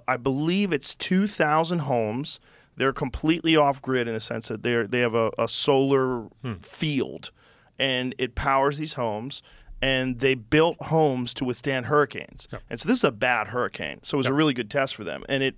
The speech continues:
Speaker 1: it nailed them. And everything was fine. They kept their internet. They kept their electricity. So look at how, isn't that wild? Look how they did that. They have this massive, massive field of
Speaker 2: Hmm.
Speaker 1: solar panels.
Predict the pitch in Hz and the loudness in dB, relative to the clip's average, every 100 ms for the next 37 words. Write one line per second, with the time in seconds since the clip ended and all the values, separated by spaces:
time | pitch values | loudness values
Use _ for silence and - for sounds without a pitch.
0 | - 135 123 123 139 139 - - _ - | -4 -4 -2 2 4 4 0 -12 _ -20
1 | - - 131 131 120 - 143 151 160 165 | -20 -2 0 2 0 2 2 4 4 2
2 | 160 - 208 147 - 131 135 - 151 123 | 2 2 2 0 -4 -2 0 4 2 2
3 | 117 139 165 185 208 202 - 127 123 - | 0 2 2 4 4 2 -2 -4 -4 0
4 | 139 - 120 113 110 175 175 180 185 190 | 0 2 0 0 0 0 0 2 2 0
5 | - - _ - 160 196 311 311 196 226 | -8 -20 _ -2 2 4 6 6 4 4
6 | 277 139 135 135 156 165 196 180 170 151 | 2 4 6 6 4 2 4 4 2 2
7 | 104 95 - - 170 170 - 160 170 247 | 2 0 -6 0 2 2 2 2 4 4
8 | 269 247 220 196 156 165 190 185 - 156 | 4 0 2 2 2 0 2 2 2 0
9 | 139 - 165 160 127 117 131 156 165 147 | -2 -2 4 4 4 0 4 4 4 0
10 | 127 104 55 - | -2 -4 -4 -10